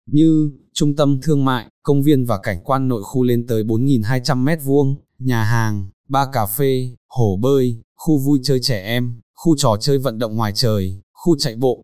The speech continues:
khu B B Q, phòng yoga, gym. Các khách hàng khi mua căn hộ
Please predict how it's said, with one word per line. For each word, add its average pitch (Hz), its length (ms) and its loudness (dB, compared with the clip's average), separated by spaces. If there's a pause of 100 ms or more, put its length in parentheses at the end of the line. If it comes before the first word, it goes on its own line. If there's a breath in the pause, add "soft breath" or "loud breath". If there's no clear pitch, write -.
(100)
khu 170 260 2
B 151 40 0
B 165 200 4 (220)
Q, 160 280 4 (280)
phòng 110 280 0 (180)
yoga, 147 600 0 (260)
gym. 143 460 2 (520)
Các 170 120 0
khách 180 200 -4
hàng 117 280 0
khi 143 180 0
mua 143 220 4
căn 135 200 -2
hộ 123 200 -2